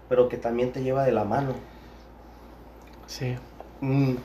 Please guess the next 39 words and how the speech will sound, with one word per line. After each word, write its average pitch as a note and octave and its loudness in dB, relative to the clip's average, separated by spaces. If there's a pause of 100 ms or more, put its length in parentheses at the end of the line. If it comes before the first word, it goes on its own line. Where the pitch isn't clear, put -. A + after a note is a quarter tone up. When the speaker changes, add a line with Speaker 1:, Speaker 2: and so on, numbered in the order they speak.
(1600)
Speaker 1:
No B2+ 4
sé C#3+ 2
si C3+ -4
tú - -12
tengas C#3+ 4
hermanos B2+ 6
mayores. B2 4 (1160)
Speaker 2:
No. C3+ 2
Speaker 1:
Eh, A#2 -4 (160)
no. A2 -4 (520)
Ok. G#2 -8 (1700)
Lo G#2+ -14
siento. - -12 (460)
Speaker 2:
<laughs> D#3 8
Speaker 1:
Este, - 6
Speaker 2:
No, F#3 12
sí, E3+ 6
me D#3+ 6
tocó C#3+ 2
ser, C#3+ 4
Speaker 1:
hay, C3 -6
Speaker 2:
me B2+ -2
Speaker 1:
hay C3 4
Speaker 2:
tocó - 4
ser - 0
Speaker 1:
quienes, C3 8
Speaker 2:
el - 4
mayor. A#2+ 4
Speaker 1:
hay A#2+ 4
quienes E3+ 4
nos C3 8
toca G3 6
ser F#3 6
el F3+ 6
hermano D#3+ 6
mayor D3+ 6
y B2+ 2
hay C#3 6
quienes C3 -2